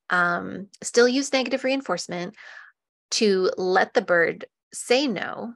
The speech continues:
to say, "I am uncomfortable with this hand coming towards me," but in a nicer way than biting. So changing from biting to leaning away.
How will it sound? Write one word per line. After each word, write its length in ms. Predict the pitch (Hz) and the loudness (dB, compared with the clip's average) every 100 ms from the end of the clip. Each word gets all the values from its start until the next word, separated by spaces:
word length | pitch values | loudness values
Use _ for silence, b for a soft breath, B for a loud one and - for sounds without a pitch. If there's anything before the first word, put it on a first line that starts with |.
| _ | _
to 100 | - | -6
say, 420 | 208 - 185 180 180 | -6 0 4 4 4
"I 140 | 175 | 0
am 140 | 175 | -2
uncomfortable 640 | - 180 180 180 - - 175 | -2 -4 -4 -10 -6 -4 -2
with 120 | 175 | -2
this 180 | 185 - | -4 -6
hand 280 | 185 170 - | -6 -6 -6
coming 280 | 175 170 | -8 -6
towards 360 | 175 262 262 - | -4 -2 -2 -2
me," 260 | 180 170 202 220 _ _ _ _ _ _ _ | -6 -4 -6 -10 _ _ _ _ _ _ _
but 240 | 185 214 - | 0 0 2
in 180 | 208 | 2
a 40 | 208 | 2
nicer 360 | 185 180 - | 2 0 -4
way 340 | 190 - - 214 _ _ | -4 -6 -8 -12 _ _
than 160 | 185 185 | -2 -2
biting. 440 | - - - 202 | -6 -6 -8 -10
So 600 | - - 180 170 185 190 B B B | -8 0 2 2 0 -4 B B B
changing 600 | - 185 175 175 170 180 - | -6 -4 -4 -6 -6 -10 -10
from 180 | - 185 | -4 0
biting 420 | 226 220 214 220 | 2 2 0 -4
to 180 | - 202 | -4 -4
leaning 300 | 180 180 185 | -4 -4 -4
away. 460 | 190 170 165 190 | -2 -2 -2 -4